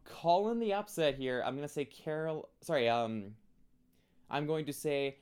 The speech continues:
that Florida, the Florida Panthers win in five games over the New York Islanders. I really like the Islanders coaching, but again, it feels like they're a team that plays a little bit above their weight.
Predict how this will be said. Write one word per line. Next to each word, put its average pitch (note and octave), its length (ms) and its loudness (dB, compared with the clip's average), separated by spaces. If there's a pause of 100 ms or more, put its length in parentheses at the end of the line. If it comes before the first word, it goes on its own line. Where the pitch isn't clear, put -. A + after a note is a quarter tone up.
that B2 300 -2
Florida, D#3 680 2
the C#3 80 -6
Florida G#3+ 320 0
Panthers G#2+ 500 -4
win A2+ 360 -4 (320)
in A2 200 -2 (160)
five A2 420 -2 (100)
games C#3+ 460 -4
over A#2+ 200 -2
the A#2 80 -4
New A2+ 100 -4
York A2 300 -2
Islanders. B2 560 -4 (220)
I F3 100 4
really B3+ 260 0
like F#3+ 200 4
the E3+ 100 2
Islanders D#3+ 440 0
coaching, F#3 520 -4 (340)
but D#3+ 100 2
again, D#3+ 280 2
it A#2+ 160 -2
feels E3+ 320 -2
like E3+ 160 0
they're D#3+ 160 2
a D3 40 2
team D#3 320 -6
that C#3+ 200 -2 (320)
plays D#3 300 0
a C#3+ 60 4
little D#3+ 400 0
bit D#3+ 160 -2
above D3 320 -2
their C3 180 -2
weight. B2+ 400 -4